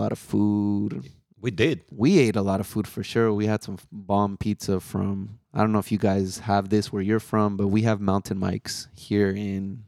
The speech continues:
Speaker 1: the Bay, or specifically in the Peninsula. I don't know if the whole Bay has it, but that's the best pizza. I don't care what anyone says. You heard it here first on the podcast. <laughs> Mountain Mike's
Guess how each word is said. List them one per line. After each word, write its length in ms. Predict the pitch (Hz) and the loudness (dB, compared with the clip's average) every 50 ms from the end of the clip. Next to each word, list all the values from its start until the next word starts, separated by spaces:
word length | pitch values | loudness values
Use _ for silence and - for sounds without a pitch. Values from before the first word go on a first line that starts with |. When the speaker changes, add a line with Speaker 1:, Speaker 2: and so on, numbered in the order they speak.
| _ | _
Speaker 1:
the 120 | - - 90 | -12 -10 -6
Bay, 420 | 87 98 98 92 98 101 101 104 - _ | -2 -2 -2 0 -2 -4 -8 -10 -14 _
or 100 | - 135 | -6 -6
specifically 640 | - - - 117 - 139 135 131 123 - 127 117 110 | -6 0 -2 0 2 2 0 0 0 0 0 0 0
in 100 | 107 98 | 2 0
the 80 | 95 - | -2 -2
Peninsula. 720 | - 101 95 104 104 101 - - 95 95 98 104 104 110 - _ _ _ - | -2 -2 0 -2 -2 -2 -4 -4 -2 -2 -2 -4 -6 -8 -10 _ _ _ -4
I 80 | 107 | -2
don't 100 | 98 95 | -2 0
know 140 | 95 98 98 | 0 0 -2
if 120 | 95 - _ | -2 -4 _
the 80 | 147 - | -4 0
whole 180 | - 101 107 | 2 0 2
Bay 180 | 95 - 98 101 | 2 0 -2 -2
has 300 | 113 101 104 95 - - | -4 -4 -4 -4 -6 -8
it, 100 | 92 - | -8 -6
but 160 | - 92 - - | -8 -8 -8 0
that's 180 | - 117 131 - | 2 2 2 4
the 100 | - - | 2 2
best 280 | 104 - - - - | 2 2 0 0 -2
pizza. 320 | - 113 101 - - 98 92 | -2 -4 -4 -4 -6 -6 -4
I 100 | 101 107 | -2 -2
don't 160 | 110 107 - | -2 -2 0
care 160 | - 113 104 | 0 2 2
what 100 | 101 104 | 2 2
anyone 320 | 110 107 104 101 101 101 101 | 0 -2 0 0 -2 -2 -2
says. 400 | - - 95 95 95 95 - - - - - - - - - _ | -2 0 0 0 0 -2 -4 -10 -18 -20 -20 -20 -20 -20 -16 _
You 160 | - 120 113 98 | 2 2 4 4
heard 180 | 110 117 117 | 4 4 2
it 80 | 113 98 | 2 0
here 180 | - 117 110 | 2 2 0
first 380 | 104 - - 110 110 107 - - | 0 2 2 2 2 2 0 -2
on 140 | 113 123 135 | -2 -2 -2
the 80 | 117 | -2
podcast. 680 | - - 120 120 120 117 - - 110 78 87 92 - - - - | 0 2 2 2 2 0 -2 -4 -4 -2 -2 -4 -6 -10 -14 -12
<laughs> 120 | - - - | -10 -8 -2
Mountain 560 | - 110 113 120 135 131 - - - 156 147 | 2 2 4 4 4 2 2 2 0 0 2
Mike's 440 | 135 131 135 143 147 143 - - - | 2 2 2 2 2 0 -2 -10 -12